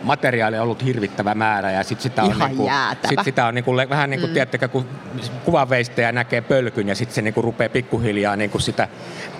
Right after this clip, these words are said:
Speaker 1: hakkaamaan pois palasia ja sitten lopulta
Speaker 2: Mm.
Speaker 1: siellä on se pienen pieni hentonen keijukainen tai minkä se sieltä ison halon keskeltä
Speaker 2: Mm.
Speaker 1: löytää, niin mulle tulee semmoinen vaikutelma, että sä oot niin kun vielä varmuuden vuoksi ottanut jotain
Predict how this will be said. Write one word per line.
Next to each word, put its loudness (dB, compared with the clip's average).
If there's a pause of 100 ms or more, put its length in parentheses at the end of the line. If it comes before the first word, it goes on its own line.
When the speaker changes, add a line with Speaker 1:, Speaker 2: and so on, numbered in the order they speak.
(320)
Speaker 1:
hakkaamaan 0
pois 2
palasia 0
ja 2
sitten 0
lopulta 2
Speaker 2:
Mm. -6
Speaker 1:
siellä 2
on 0
se -4
pienen 0
pieni -2
hentonen 0
keijukainen 0
tai 2
minkä 0
se -2
sieltä 0 (300)
ison 2
halon 0
keskeltä 0
Speaker 2:
Mm. 2
Speaker 1:
löytää, 2
niin -2
mulle -2
tulee 0
semmoinen 0
vaikutelma, 0
että -4
sä 2
oot -2
niin -2
kun 0
vielä 2
varmuuden 0
vuoksi 0
ottanut -2
jotain 0